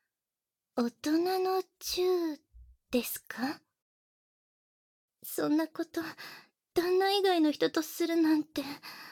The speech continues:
本当はいけないことですけど。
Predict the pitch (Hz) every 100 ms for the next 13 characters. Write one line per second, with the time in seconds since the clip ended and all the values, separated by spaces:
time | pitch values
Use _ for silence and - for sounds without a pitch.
0 | - _ _ _ _ _ _ _ _ -
1 | 269 285 - 294 294 294 302 302 - _
2 | _ _ _ _ - 285 - 311 302 311
3 | 311 320 - - - - _ 339 330 349
4 | 349 _ _ _ - 320 311 - - 302
5 | 269 269